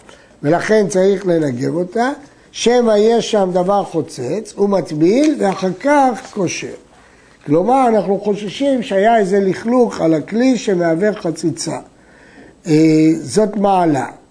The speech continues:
יש לציין שלדעת רש"י,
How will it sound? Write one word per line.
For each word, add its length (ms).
יש 260
לציין 680
שלדעת 640
רש"י, 520